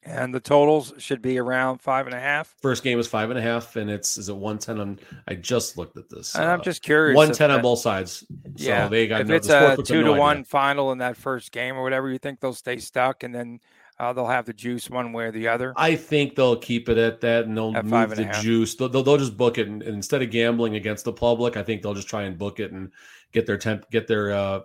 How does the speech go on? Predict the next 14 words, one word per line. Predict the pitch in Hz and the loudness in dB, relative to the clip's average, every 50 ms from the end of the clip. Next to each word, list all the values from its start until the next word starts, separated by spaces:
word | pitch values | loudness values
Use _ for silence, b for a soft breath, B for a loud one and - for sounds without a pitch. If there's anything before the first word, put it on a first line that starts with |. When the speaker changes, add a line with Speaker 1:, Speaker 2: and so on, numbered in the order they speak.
| _ _ | _ _
Speaker 2:
fifty | - 123 117 - 113 101 | -6 -6 -4 -4 -6 -8
fifty | - 110 104 - - 110 107 | -4 -6 -6 -6 -6 -6 -6
on | 101 98 104 | -6 -4 -6
each | 101 87 - | -6 -6 -6
side | - 113 107 104 101 | -6 -4 -4 -4 -4
and | 98 95 | -6 -6
take | - 101 - | -8 -8 -6
their | 101 | -8
ten | 90 - 104 98 95 | -8 -6 -8 -8 -8
percent | 98 87 - 101 92 85 | -10 -14 -12 -12 -14 -14
and | - 85 | -14 -14
move | 85 85 82 | -14 -14 -14
on. | 82 80 80 80 90 | -14 -16 -16 -14 -12
That's, | 107 98 - - | -12 -12 -12 -16